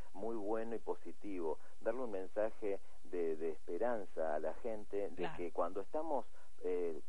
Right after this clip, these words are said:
Speaker 1: con un trastorno como el trastorno por conducta suicida, una depresión, una crisis de angustia, es necesario acudir a un profesional,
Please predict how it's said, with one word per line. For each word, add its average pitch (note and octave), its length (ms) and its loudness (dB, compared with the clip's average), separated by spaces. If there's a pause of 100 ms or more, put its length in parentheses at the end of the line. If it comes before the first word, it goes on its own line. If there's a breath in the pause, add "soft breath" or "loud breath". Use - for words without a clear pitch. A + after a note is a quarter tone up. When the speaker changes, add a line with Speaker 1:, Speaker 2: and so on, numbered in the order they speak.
Speaker 1:
con G2+ 220 0
un B2 100 -2
trastorno G2 680 0
como E2 220 0
el D#2+ 40 0
trastorno E2+ 440 -2
por E2 160 0
conducta E2 420 -2
suicida, F2+ 680 -2 (220 loud breath)
una B2 240 0
depresión, F2 800 0 (240 loud breath)
una G2+ 220 0
crisis - 340 -2
de E2 80 0
angustia, E2 680 0 (320 loud breath)
es B2+ 160 0
necesario G2 800 0
acudir F2 360 0
a F2+ 40 0
un E2+ 100 -2
profesional, D#2 920 -2